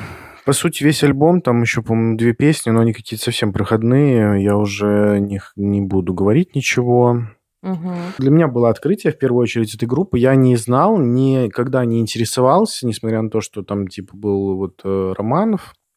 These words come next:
Speaker 2: То есть ты
Speaker 1: Но
Speaker 2: их не слышал, что ли,
Speaker 1: я
Speaker 2: в
Speaker 1: их,
Speaker 2: детстве?
Speaker 1: э, ну, я слышал одну вот эту песню, э, на-, вот вторую не слышал, с "Блестящими" не слышал, и клипы эти я не видел.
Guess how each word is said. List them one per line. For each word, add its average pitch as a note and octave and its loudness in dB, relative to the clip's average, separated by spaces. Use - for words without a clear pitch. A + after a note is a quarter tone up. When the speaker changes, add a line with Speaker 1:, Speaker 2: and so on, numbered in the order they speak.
Speaker 2:
То A2+ 0
есть C3 4
ты E3+ 6
Speaker 1:
Но - 6
Speaker 2:
их G#3 0
не G#3+ 4
слышал, C4 0
что - -2
ли, D3+ 2
Speaker 1:
я B2+ 6
Speaker 2:
в - 6
Speaker 1:
их, D#3+ 6
Speaker 2:
детстве? C3 2
Speaker 1:
э, B2+ 4
ну, G#2 -4
я B2 4
слышал D3+ 2
одну C3 2
вот A#2+ 0
эту A2+ -4
песню, G#2+ 2
э, G2 -12
на-, A2 -2
вот A2+ -2
вторую C3+ 2
не B2 2
слышал, D#3+ 2
с - -10
"Блестящими" A2+ 0
не A2 0
слышал, C#3 2
и A2 2
клипы B2 0
эти G#2 -6
я G#2+ 2
не A#2 2
видел. D3 2